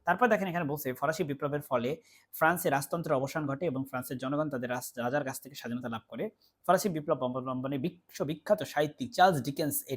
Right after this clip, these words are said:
Tale of Two Cities রচনা করেন। টু সিটিজ বলতে প্যারিস ও লন্ডনকে বোঝানো হয়। এটা একটু ইংরেজি সাহিত্য থেকে একটা পড়া, পড়ায় দিলাম আর কি, ঠিক আছে? এখন আমরা পড়বো হচ্ছে ওয়াটারলুর যুদ্ধ।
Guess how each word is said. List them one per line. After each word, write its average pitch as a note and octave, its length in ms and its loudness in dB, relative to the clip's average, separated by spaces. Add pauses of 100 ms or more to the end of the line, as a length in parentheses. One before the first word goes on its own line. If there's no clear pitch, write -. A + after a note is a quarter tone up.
(140)
Tale A3+ 160 6
of G3 100 6 (140)
Two D3+ 160 -6
Cities C#3+ 320 2
রচনা C#3+ 280 -2
করেন। F#3 260 4 (400)
টু A#3+ 120 6
সিটিজ E3 280 -2
বলতে C3 260 -2
প্যারিস C3 500 -4 (200)
ও D#3 300 2 (220)
লন্ডনকে A#2+ 420 -2
বোঝানো B2 340 0
হয়। A#2 160 -2
এটা A#2 120 -6
একটু B2+ 200 -6 (120)
ইংরেজি B2+ 240 0
সাহিত্য B2+ 280 -10
থেকে C3 140 -8
একটা A#2+ 220 -10 (320)
পড়া, A#2+ 200 0
পড়ায় A#2 260 0
দিলাম A#2 240 -2
আর A2 160 -8
কি, A#2 220 -16
ঠিক D#3+ 100 -12
আছে? F3 260 -2 (880)
এখন B2 200 -6
আমরা A#2+ 180 0
পড়বো C3 220 -2
হচ্ছে C#3+ 160 -4
ওয়াটারলুর D3+ 760 4
যুদ্ধ। A#2+ 420 -8